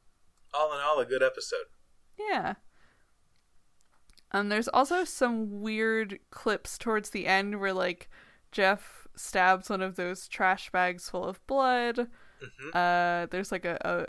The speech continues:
Speaker 2: a, a spooky figure in the dark. I think there's, like, an Everyman Hybrid logo scratched into the dirt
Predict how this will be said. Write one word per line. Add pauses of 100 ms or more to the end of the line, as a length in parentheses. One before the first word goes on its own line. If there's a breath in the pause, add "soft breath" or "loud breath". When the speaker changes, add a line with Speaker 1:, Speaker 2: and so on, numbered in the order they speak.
(120)
Speaker 2:
a,
a
spooky
figure
in
the (140)
dark. (3750)
I
think
there's,
like,
an
Everyman
Hybrid
logo
scratched
into
the
dirt